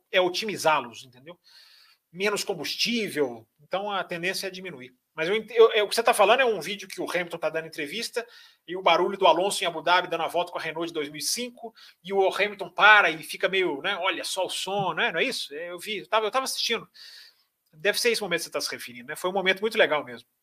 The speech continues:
Assim, o som ecoando por Abu Dhabi, todo mundo estranhando, né? Aquele som estridente do motor V dez. Mas não vai voltar não, ô, ô, Jonathan.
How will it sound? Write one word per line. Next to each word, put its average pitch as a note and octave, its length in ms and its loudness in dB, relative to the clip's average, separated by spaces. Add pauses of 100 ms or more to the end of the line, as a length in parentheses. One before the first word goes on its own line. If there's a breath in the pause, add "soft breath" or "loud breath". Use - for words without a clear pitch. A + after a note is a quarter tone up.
Assim, - 160 -12
o C#3 40 -8
som - 320 4
ecoando G#3+ 540 4
por D#3+ 160 0
Abu C#3+ 160 0
Dhabi, D#3 360 6
todo G3+ 160 -4
mundo G#3 120 -6
estranhando, F#3 580 0
né? E3 80 -2
Aquele D#3+ 200 -8
som E3 380 -4 (300 loud breath)
estridente G3+ 600 4
do D3 60 -14
motor C#3+ 260 -4
V B2+ 80 -6
dez. B2 340 -10 (520 loud breath)
Mas F#3 180 0
não G#3+ 80 -2
vai G3+ 140 6
voltar F3+ 280 2
não, B2+ 160 -8
ô, A2 540 -16
ô, - 60 -20
Jonathan. - 340 -16